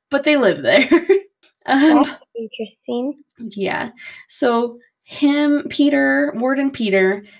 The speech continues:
Speaker 1: and his wife, Kate, and their four kids all lived inside the jail.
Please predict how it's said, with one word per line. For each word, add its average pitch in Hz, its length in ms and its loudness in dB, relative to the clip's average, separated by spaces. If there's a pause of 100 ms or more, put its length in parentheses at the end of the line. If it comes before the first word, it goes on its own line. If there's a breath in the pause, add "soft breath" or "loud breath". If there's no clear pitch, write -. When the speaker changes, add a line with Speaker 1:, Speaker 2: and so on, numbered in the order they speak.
(120 soft breath)
Speaker 1:
and 208 160 -4
his 214 160 -2
wife, 220 360 -2
Kate, - 580 -2
and 190 160 0
their 185 120 2
four 202 280 -2
kids 190 400 -6
all 180 200 -4
lived 175 220 -4
inside 180 340 -8
the - 60 -10
jail. - 340 -10